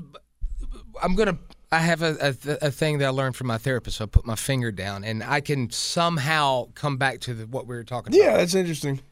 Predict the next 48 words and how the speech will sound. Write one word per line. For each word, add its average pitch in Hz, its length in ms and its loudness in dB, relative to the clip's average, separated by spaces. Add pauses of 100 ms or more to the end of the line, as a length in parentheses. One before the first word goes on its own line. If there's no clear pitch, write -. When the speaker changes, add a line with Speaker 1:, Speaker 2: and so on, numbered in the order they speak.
(140)
Speaker 1:
If 196 220 2
you 330 180 2
took - 440 0
two 262 360 0
people, 175 440 -2
and 175 200 2
I, 180 160 0
maybe 240 460 -2
this 262 200 0
was 240 220 -4
what, 214 220 -2
what 302 180 -4
was 269 100 -6
that 196 140 -2
movie 170 440 0
that 147 280 -2
Brooke 175 240 -2
Shields 156 640 0
did 147 500 -2 (400)
where 151 120 0
she 160 240 0
was 143 200 -2
a 131 80 -4
kid 170 520 0
stuck - 280 -4
on 151 120 -2
an 135 100 -4
island 151 480 0
Speaker 2:
Blue 196 220 6
Speaker 1:
naked? 185 120 4
Speaker 2:
Lagoon? 202 280 2 (180)
Speaker 1:
Blue 151 160 -2
Lagoon. 151 380 -2
Speaker 2:
Yeah. 175 280 0 (600)
Speaker 1:
I 190 40 6
don't 170 100 4
Speaker 2:
Her 160 120 6
and - 0 -
that 160 40 6
Speaker 1:
remember. 151 120 4
Speaker 2:
blonde 160 260 4
fella. 143 240 2 (400)
Speaker 1:
Uh, 139 440 0 (160)
Christopher 202 440 -4
somebody. 143 460 -2
Speaker 2:
Somebody. 139 420 0 (320)
Speaker 1:
They, 180 240 2
they, 170 300 2